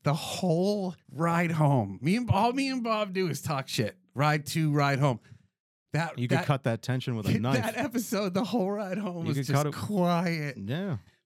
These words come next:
Speaker 1: But
Speaker 2: You
Speaker 1: I
Speaker 2: could, you
Speaker 1: mean,
Speaker 2: could cut it with a knife, like
Speaker 1: but
Speaker 2: I
Speaker 1: at the
Speaker 2: said.
Speaker 1: end, I was like, "Yeah, we boys." You know, we always dap up, and then
Speaker 2: Mm-hmm.
Speaker 1: within a couple days, we process it. And again, great radio. So, so I appreciate your apology, Bob, and I, I'll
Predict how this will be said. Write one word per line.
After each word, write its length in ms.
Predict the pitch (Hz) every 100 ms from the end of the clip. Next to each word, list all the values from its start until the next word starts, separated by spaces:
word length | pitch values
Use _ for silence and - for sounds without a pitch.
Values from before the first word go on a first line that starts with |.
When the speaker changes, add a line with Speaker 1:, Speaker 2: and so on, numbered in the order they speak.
| -
Speaker 1:
But 60 |
Speaker 2:
You 60 | 123
Speaker 1:
I 20 |
Speaker 2:
could, 120 | -
you 60 | 190
Speaker 1:
mean, 60 | 139
Speaker 2:
could 80 | 131
cut 160 | 143
it 40 | 151
with 140 | 151
a 20 | 151
knife, 280 | 160 165 -
like 60 |
Speaker 1:
but 80 | 180
Speaker 2:
I 20 | 190
Speaker 1:
at 40 |
the 60 | 170
Speaker 2:
said. 80 | 208
Speaker 1:
end, 120 | 214
I 20 |
was 140 | 160
like, 200 | 156 156 -
"Yeah, 80 | 254
we 140 | 262
boys." 360 | 269 269 269 254
You 120 | 208
know, 80 | 208
we 140 | 180
always 240 | 196 190 151
dap 340 | 185 180 -
up, 180 | 160 180
and 120 | 151 156
then 180 | 156
Speaker 2:
Mm-hmm. 160 | 156 180
Speaker 1:
within 120 | 180
a 40 | 170
couple 220 | 185 175
days, 220 | 170 170
we 80 | 160
process 520 | 156 147 135 143 127
it. 80 | 160
And 100 | 147
again, 280 | 151 226 175
great 240 | 127 175
radio. 320 | 185 190 110 107
So, 340 | - 170 123 - _ _
so 140 | - 170
I 100 | 160
appreciate 500 | 151 180 - 202 185
your 120 | 190
apology, 400 | 190 185 185 185
Bob, 300 | 180 190 190
and 80 | 160
I, 200 | 151 147
I'll 300 | 143 143 139